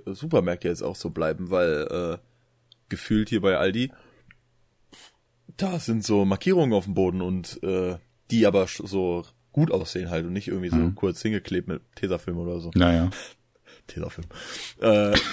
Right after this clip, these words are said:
Speaker 2: <laughs> In so einem
Speaker 1: und,
Speaker 2: Edding.
Speaker 1: und, und halt so, äh, Plexiglas-Dinger vor der Kasse und so.
Speaker 2: Mhm. Ja, ja, hier
Speaker 1: Was,
Speaker 2: auch.
Speaker 1: was ich aber dann nicht check,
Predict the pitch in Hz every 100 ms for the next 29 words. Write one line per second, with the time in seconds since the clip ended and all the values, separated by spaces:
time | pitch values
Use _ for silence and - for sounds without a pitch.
0 | - 170 135 - - 113 101 110 110 104
1 | 95 117 117 _ _ _ _ _ 120 123
2 | 113 98 104 107 104 - 92 92 - 135
3 | - 104 90 90 90 98 90 92 - 87
4 | 85 82 - 87 85 85 85 101 - _
5 | - 92 113 117 123 107 117 214 185 262
6 | 185 120 117 101 101 - 170 -